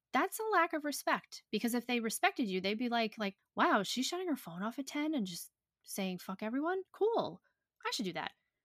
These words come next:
Or like, "All right, I'll call her in the morning. That's all good. It's not an emergency." Whatever. You know what I mean? So people will respect that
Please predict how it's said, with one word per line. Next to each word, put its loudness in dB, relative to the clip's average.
Or 4
like, 4
"All 6
right, 4
I'll 4
call 2
her 0
in 0
the 0
morning. 2
That's -8
all 2
good. 4
It's -8
not 4
an 0
emergency." 0
Whatever. 2
You 2
know 6
what 4
I 2
mean? 2
So 0
people 0
will 2
respect -2
that 6